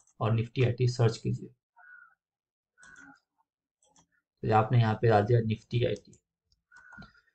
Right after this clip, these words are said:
तो आपको दिखा निफ्टी आईटी जो है ये sector आपको दिख रहा है, ये sector आपको दिख रहा है कि ये sector ऊपर जा रहा है।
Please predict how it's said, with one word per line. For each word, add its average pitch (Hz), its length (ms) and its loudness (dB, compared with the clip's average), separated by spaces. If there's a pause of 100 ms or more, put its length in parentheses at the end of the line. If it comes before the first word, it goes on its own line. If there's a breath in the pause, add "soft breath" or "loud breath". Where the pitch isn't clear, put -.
(160)
तो - 60 0
आपको 123 180 2
दिखा 127 200 2
निफ्टी 123 360 2
आईटी 131 280 0
जो 123 120 0
है 110 260 0
ये 117 120 0
sector 120 340 -2
आपको 123 240 -2
दिख - 220 -6
रहा 107 100 -4
है, 139 80 -8 (960)
ये 127 200 4
sector 123 400 2
आपको 110 340 2
दिख 113 240 -2
रहा 104 100 -4
है 120 100 -2
कि 120 240 -6
ये 190 160 0 (340)
sector - 280 -10
ऊपर - 220 -14
जा - 60 -14
रहा - 280 -20
है। - 60 -20